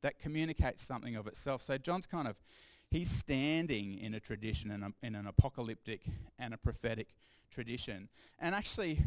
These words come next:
we saw that already in the weird sort of imagery that John's using to describe Jesus.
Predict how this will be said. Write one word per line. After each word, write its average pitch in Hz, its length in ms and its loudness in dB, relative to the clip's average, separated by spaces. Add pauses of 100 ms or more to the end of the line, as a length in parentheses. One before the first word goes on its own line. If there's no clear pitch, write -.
(180)
we 180 340 0
saw 208 400 0
that 160 220 4
already 117 720 -2
in 139 340 -6 (400)
the 147 100 -2
weird 175 580 -4
sort 185 240 -2
of 160 120 -4
imagery 120 600 -2 (200)
that 113 180 -8
John's 117 320 -4
using 107 540 -6 (260)
to 127 140 -4
describe 107 680 -2 (400)
Jesus. 104 640 -10